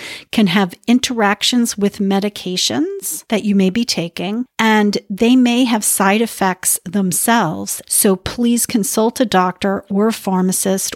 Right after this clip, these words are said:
or a licensed herbalist to see if what you wish to take is advised and compatible.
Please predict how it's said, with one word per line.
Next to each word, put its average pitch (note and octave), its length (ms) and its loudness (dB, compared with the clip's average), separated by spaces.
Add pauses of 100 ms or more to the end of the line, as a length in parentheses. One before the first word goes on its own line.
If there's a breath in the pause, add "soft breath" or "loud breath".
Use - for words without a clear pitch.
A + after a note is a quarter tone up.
or A3+ 160 4
a A#3+ 40 4
licensed G3 600 0 (100)
herbalist G3 720 -2 (280 loud breath)
to A3+ 120 0
see G3+ 560 0 (240 loud breath)
if F#3 220 -4
what A3 180 0
you G#3 140 0
wish F#3 240 0
to G3+ 100 -4
take - 560 -6 (380 loud breath)
is B3+ 200 4
advised F3+ 840 0
and F#3+ 480 2
compatible. F3+ 760 -6